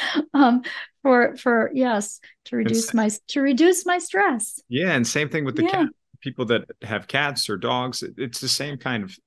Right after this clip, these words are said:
Speaker 2: same kind of thing. There is a connection there too. And they, not only do they appreciate it, it's good for them, but it's also good for you too.
Speaker 1: Yeah. Isn't that fun when it's a win-win? I love creating win-wins. <laughs>
Speaker 2: Yeah.
Speaker 1: Yeah, it's really good.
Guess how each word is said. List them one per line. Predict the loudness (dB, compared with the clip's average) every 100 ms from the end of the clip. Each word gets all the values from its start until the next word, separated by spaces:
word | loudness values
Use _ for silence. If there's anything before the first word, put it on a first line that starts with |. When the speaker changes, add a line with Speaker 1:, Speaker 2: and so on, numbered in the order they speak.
| -14
Speaker 2:
same | -8 -8
kind | -6 -4 -4
of | -6
thing. | -10 -8
There | -6 -4
is | -4
a | -6
connection | -6 -6 -8 -8 -8
there | -8 -12 _ -14
too. | -8 -6 -6
And | -2
they, | -2 0
not | 0 0
only | 0
do | 0 0
they | 0
appreciate | 0 -4 -4 -4 -6
it, | -6
it's | -6
good | -6
for | -6
them, | -6 -6 -6
but | -8
it's | -8
also | -10 -10 -10
good | -8 -8
for | -8
you | -6 -8 -10 _ _ -16
too. | -12 -8 -2
Speaker 1:
Yeah. | 0 2 2
Isn't | 2 0
that | -4 -2
fun | 2 4
when | 2
it's | 2
a | -2
win-win? | 0 0 0 -2 -2
I | 0
love | -2 -2
creating | -4 -4 -2
win-wins. | -2 -2 -2 -2 -4 -4 -4
<laughs> | 2 2 4
Speaker 2:
Yeah. | 2 4
Speaker 1:
Yeah, | 2 4 0 0 -6 -4 0
it's | 2 2 2
really | 4 4
good. | 2 0